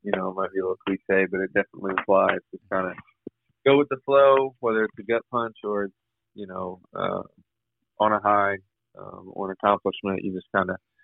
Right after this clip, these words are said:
keep it pushing, and, um, you know, we've had a lot of ups and downs through, uh, my career. Not a lot of people, uh, believing in me, um, which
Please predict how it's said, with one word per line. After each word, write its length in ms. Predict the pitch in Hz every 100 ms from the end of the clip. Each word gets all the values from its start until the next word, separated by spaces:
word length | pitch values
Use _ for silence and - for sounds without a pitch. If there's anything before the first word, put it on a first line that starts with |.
| _ _ _ _ _ _ _ -
keep 140 | 170
it 120 | 160 -
pushing, 460 | 170 - 170 160
and, 260 | 123 117 117
um, 460 | 113 107 107 104 104 _ _
you 120 | 113 107
know, 180 | 107
we've 120 | 120 113 113
had 120 | 107
a 40 | 104
lot 200 | 107 107
of 160 | 107
ups 100 | 110 -
and 120 | 107
downs 380 | 107 110 117 - _
through, 400 | 110 107 104 104
uh, 220 | 98 98
my 140 | 104 107 -
career. 440 | 104 107 113 117 113
Not 120 | 104
a 40 | 104
lot 160 | 101
of 60 | 98
people, 340 | 110 104 101 - _ _ _ _ _
uh, 240 | 90 87
believing 460 | 87 98 117 120 123
in 140 | 123
me, 200 | 123 127 135 _ 92
um, 300 | 92 98 98
which 120 | 95